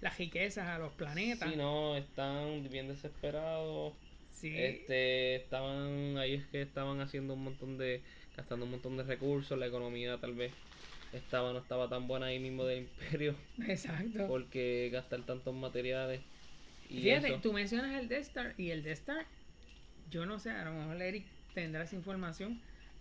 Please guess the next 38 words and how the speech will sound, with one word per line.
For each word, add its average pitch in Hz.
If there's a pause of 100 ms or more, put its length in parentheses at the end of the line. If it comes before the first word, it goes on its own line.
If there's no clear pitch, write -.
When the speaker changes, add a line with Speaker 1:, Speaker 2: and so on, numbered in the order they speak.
Speaker 1:
porque 156
como 151 (540)
siempre 160
hemos 196
dicho, 233
no, 160 (260)
yo 165
no 190
soy 208
el 202
que 202
leo 190
libros, 226 (220)
Speaker 2:
Ujú. 135
Speaker 1:
y 156
no, 160
no 147
tengo 160
esa 170
información, 196
pero 175
el 165
Death 156
Star 269 (140)
tenía 185
que 208
estar 208
ya 180
en 220
construcción 190
en 170
esta 170
época 165
que 147
estamos 165
ahora 170
viendo. 165
Speaker 2:
Eh, 151